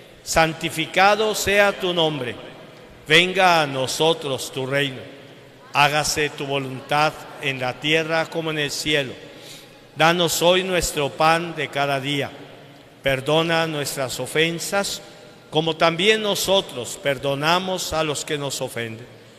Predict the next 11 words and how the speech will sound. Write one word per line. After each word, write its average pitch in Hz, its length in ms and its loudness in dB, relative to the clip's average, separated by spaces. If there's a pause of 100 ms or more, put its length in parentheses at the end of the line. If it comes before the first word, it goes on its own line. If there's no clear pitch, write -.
(320)
No 185 160 2
nos 214 200 2
dejes 202 420 0
caer 143 400 2 (180)
en 139 160 -2
la 123 140 -2
tentación. 139 880 -4 (1400)
La 135 180 -4
paz 170 340 4
del 165 220 2
Señor 165 640 2